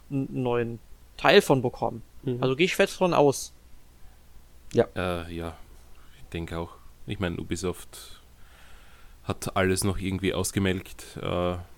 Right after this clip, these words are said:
Speaker 3: werden sie auch das machen? Ich meine, ich bin jetzt nicht dagegen, dass ein zweiter Teil kommt,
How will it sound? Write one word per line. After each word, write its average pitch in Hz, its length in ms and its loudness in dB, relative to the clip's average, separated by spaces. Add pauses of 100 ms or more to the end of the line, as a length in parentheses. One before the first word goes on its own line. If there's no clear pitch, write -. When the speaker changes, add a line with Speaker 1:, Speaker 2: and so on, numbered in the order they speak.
(460)
Speaker 3:
werden 92 320 0
sie 92 120 2
auch 85 100 -2
das - 260 -2
machen? 92 380 -4
Ich 85 120 -6
meine, 92 240 -2
ich 82 100 -12
bin 98 120 -2
jetzt 90 180 -4
nicht - 400 -10
dagegen, 104 400 -2
dass 107 180 0
ein 107 60 -2
zweiter - 320 -2
Teil 101 200 0
kommt, 104 420 -6